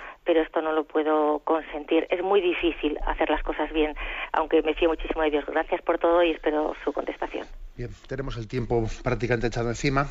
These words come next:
Speaker 2: pero vamos, yo creo que, que yo creo que usted actúa con, eh, siendo viuda y teniendo esos cinco hijos, y el Señor le da la gracia de,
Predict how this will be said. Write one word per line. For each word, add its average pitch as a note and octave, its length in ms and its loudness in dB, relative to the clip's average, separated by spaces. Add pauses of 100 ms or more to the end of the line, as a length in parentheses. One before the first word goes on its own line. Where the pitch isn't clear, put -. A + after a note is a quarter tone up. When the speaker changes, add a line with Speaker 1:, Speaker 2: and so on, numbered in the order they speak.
(140)
Speaker 2:
pero C3 160 4
vamos, B2 240 4
yo C3 120 2
creo C3+ 200 2
que, B2+ 280 2 (380)
que A#2 400 0
yo A#2+ 120 0
creo C3 160 0
que B2+ 60 -4
usted A#2+ 260 -2
actúa B2+ 440 2
con, A#2 380 -4
eh, A#2+ 120 -8 (240)
siendo A#2+ 420 0
viuda A#2 340 2
y G#2+ 40 2
teniendo A#2+ 300 0
esos A#2+ 200 -4
cinco A#2+ 280 0
hijos, B2+ 300 -2
y A2+ 40 -4
el G2+ 60 -4
Señor A#2+ 280 -2
le B2 120 4
da B2 220 4
la A2+ 180 2
gracia B2+ 440 0
de, A#2+ 220 0